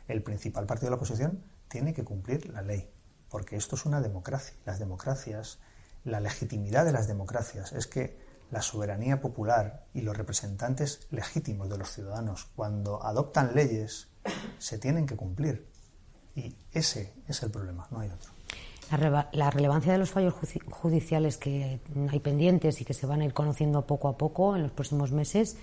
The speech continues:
Speaker 2: ¿ayuda a descifrar el pulso que el Partido Popular mantiene con el gobierno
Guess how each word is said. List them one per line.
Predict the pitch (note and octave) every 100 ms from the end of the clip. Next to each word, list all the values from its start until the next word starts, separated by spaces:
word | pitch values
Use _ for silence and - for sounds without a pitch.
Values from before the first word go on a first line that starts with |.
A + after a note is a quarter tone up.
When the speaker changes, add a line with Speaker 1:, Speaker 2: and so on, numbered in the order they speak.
| - - - -
Speaker 2:
¿ayuda | C#3+ C#3+ D#3+ E3 G3
a |
descifrar | F#3 F3+ - D3 - D#3+
el | F#3 F#3+
pulso | D#3 D3 G3+
que | F#3
el |
Partido | - B2+ C#3+ C#3
Popular | C#3 - C#3+ C#3+
mantiene | D3 C#3+ C#3
con | C3+
el | C#3
gobierno | C#3 C#3 C#3 C#3 F#3+